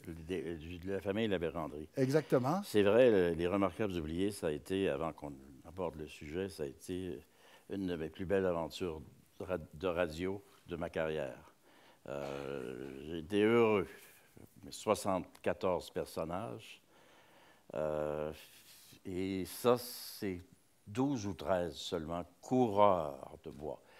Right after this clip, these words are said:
Speaker 2: Hmm.
Speaker 1: Il paraît que l'autre livre est plus intéressant aussi.
Speaker 2: Sur les femmes ?
Speaker 1: Sur les femmes.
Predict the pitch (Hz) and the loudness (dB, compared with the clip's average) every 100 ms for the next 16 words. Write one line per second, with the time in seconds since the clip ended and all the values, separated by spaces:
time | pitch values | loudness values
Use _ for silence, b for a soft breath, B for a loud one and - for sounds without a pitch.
0 | B 110 98 B B B _ _ _ _ | B -12 -12 B B B _ _ _ _
1 | _ _ _ _ - 101 113 110 139 135 | _ _ _ _ -14 6 10 10 8 8
2 | 104 92 113 127 - 113 139 160 90 82 | 4 6 4 4 0 2 2 0 -4 -8
3 | 71 - - - - 92 - 101 85 92 | -10 -16 -20 -20 -14 -12 -6 -4 -4 -4
4 | 82 78 95 85 73 - 104 - b b | -4 -4 -6 -6 -8 -8 -10 -12 b b
5 | b b b _ _ _ _ - - - | b b b _ _ _ _ -20 -16 -4
6 | 123 104 - 220 135 90 101 101 - 113 | -2 2 2 2 2 0 0 0 6 6
7 | - | 6